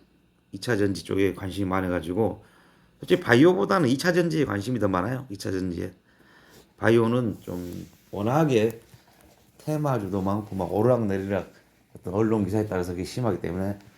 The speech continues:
또 요즘 많이들 관심 가지니까 제약 쪽에, 헬스케어 쪽에 한번 넣어놔봤습니다. 이거 보는 것도 재밌을 것 같아요. 우리나라 상위 열 개 업체의 흐름이 얼마나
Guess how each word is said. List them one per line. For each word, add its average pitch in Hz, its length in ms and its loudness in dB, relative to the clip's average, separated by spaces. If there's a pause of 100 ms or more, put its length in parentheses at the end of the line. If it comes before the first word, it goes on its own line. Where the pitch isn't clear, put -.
(540)
또 131 80 6
요즘 120 220 4
많이들 127 320 4
관심 98 300 -4
가지니까 95 680 -2
제약 95 300 -2
쪽에, 95 440 0 (340)
헬스케어 104 420 -2
쪽에 98 300 -2 (600)
한번 104 220 2
넣어놔봤습니다. 95 680 2
이거 98 120 -2
보는 120 220 0
것도 117 100 -2
재밌을 120 280 0
것 107 80 4
같아요. 92 280 0 (560)
우리나라 139 380 6
상위 170 560 4
열 143 200 6
개 147 140 4
업체의 131 680 4 (440)
흐름이 139 600 0 (1300)
얼마나 113 540 4